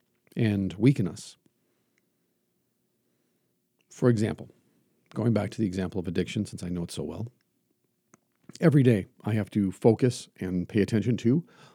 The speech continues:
and work my pro-, my program of sobriety. Every day. I don't get a choice. I don't get days off. Taking a day off for my sobriety is like going into battle with no armor.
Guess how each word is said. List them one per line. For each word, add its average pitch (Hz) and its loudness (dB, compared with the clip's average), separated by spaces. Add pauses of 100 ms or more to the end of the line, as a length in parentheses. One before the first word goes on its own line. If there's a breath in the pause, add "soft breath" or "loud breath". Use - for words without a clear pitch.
(200 soft breath)
and - -2
work 117 0
my 117 2
pro-, 107 2
my 131 2
program 101 2
of 92 -4
sobriety. 92 -6 (220)
Every 131 4
day. 98 -6 (460 soft breath)
I 127 2
don't 127 6
get 113 6
a 104 4
choice. - -6
I 104 -6
don't 104 -2
get 95 -4
days 85 -4
off. - -14 (1120 soft breath)
Taking 165 6
a 147 8
day 127 6
off 113 2
for 113 -6
my 101 0
sobriety 90 -4 (300)
is 110 -2
like 101 0
going 107 2
into 104 2
battle 92 -2
with 85 -4
no 87 -8
armor. - -10